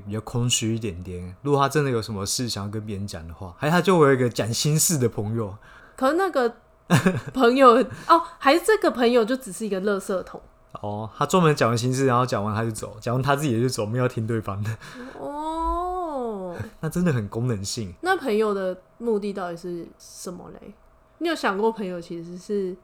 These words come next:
Speaker 2: 一群陪你吃喝玩乐、可以跟你聊天的对象，可以一起做一些事情的对象，这样就是朋友吗？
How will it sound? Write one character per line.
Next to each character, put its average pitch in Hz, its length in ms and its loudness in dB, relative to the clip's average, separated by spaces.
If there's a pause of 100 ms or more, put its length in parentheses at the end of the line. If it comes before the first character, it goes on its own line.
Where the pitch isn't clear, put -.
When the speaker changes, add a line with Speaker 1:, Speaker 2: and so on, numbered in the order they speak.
(760)
Speaker 2:
一 262 120 -8
群 196 260 -6
陪 208 140 -4
你 190 140 -4
吃 196 260 -8
喝 196 180 -4
玩 165 320 -8
乐、 170 460 -6
可 208 100 -10
以 190 80 -4
跟 190 140 -8
你 180 80 -6
聊 165 260 -10
天 180 200 -8
的 165 100 -10
对 175 280 -12
象， 170 280 -12 (840)
可 202 160 -6
以 190 420 -6 (380)
一 240 140 -4
起 214 160 -4
做 202 200 2
一 214 40 0
些 202 100 0
事 196 160 -8
情 185 200 -8
的 165 60 -10
对 175 200 -10
象， 170 180 -14 (840)
这 240 100 0
样 214 120 2
就 190 80 -4
是 185 100 -6
朋 180 180 -14
友 - 120 -16
吗？ - 200 -20